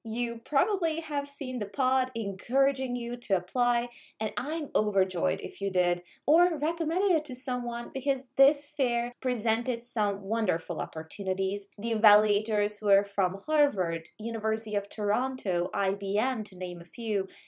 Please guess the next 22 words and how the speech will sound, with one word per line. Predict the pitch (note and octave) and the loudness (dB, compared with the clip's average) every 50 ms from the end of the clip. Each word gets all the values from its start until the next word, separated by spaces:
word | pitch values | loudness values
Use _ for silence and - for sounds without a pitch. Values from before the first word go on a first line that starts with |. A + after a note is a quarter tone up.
| _ | _
and | - B3 B3+ | -6 -6 -4
sponsored | - - - D#4 D#4 E4 E4 D4 D4+ D4 C#4+ | -6 -6 -4 -4 -2 -2 -2 0 0 0 0
awards | C#4+ B3 A3 A3+ B3 B3 B3 B3 - - | 0 -6 -4 -2 -2 -2 -2 -2 -6 -8
were | A#3+ A#3 A#3+ | -8 -8 -8
from | A#3 - A#3+ A3 A3 A3 A3 G#3+ G#3+ G#3+ | -6 -4 -2 0 0 0 0 0 -2 -2
Nokia, | A#3 A#3+ B3 - - - F#3+ E3 E3 E3 E3 - | -4 -4 -6 -4 0 0 2 2 2 -2 -4 -8
Scotiabank, | - - - - C4 B3+ C4 C4 - A3+ G3+ F3 E3+ E3 D#3+ D#3+ D#3 D#3 D#3 - _ _ _ _ _ _ - | -12 -14 -8 -6 -4 -4 -4 -4 -2 -2 -2 0 0 -2 -2 -2 -4 -8 -12 -16 _ _ _ _ _ _ -8
and | A#3+ B3+ | -8 -6
guess | C4 C#4+ D4 - - | -4 -6 -8 -8 -4
what? | - F4+ A4 A4+ A4+ - - _ _ _ - - - - _ - | -4 -4 -4 -4 -8 -14 -20 _ _ _ -20 -20 -20 -20 _ 2
The | A#3+ C#4 | 2 2
People's | C4+ - - C#4 C#4 C4+ C#4 C#4+ D4+ D#4 D#4 - | 2 2 -4 -4 -4 -4 0 0 0 0 0 -4
Choice | - - C#4 B3 B3 B3+ B3+ - | -4 0 0 0 0 0 -2 -4
Award | C#4 A#3 G#3 F#3+ F#3+ F#3+ F#3 F#3+ F#3+ - - - | -4 0 2 2 4 4 4 2 -2 -4 -4 2
from | - F3 F3 F3+ F3+ F3+ F3+ | 2 2 4 2 0 -4 -8
Drop | F3+ E3 F3+ E3 D#3 E3 D3+ | -8 -2 -2 -2 -2 -2 -4
the | E3+ | -10
Stem. | F3 - - F3 D#3+ C#3 C#3 C#3 C3+ _ _ | -10 -6 -4 -4 -2 -2 -4 -6 -10 _ _
And | B3 B3 B3 B3 B3 B3 A3+ A3 G3 F#3 | 2 4 4 4 2 2 0 -4 -6 -8
drum | E3+ F#3+ A#3+ B3 F4 G4+ G#4+ F#4+ | -4 2 4 4 4 4 4 8
rolls, | D#4+ C#4+ C#4 C#4 C#4 - - | 8 8 8 6 4 -2 -6
please, | _ - G3+ F#3 F#3 F#3 F#3+ A3+ C#4 - | _ 2 2 2 2 2 0 -2 -6 -8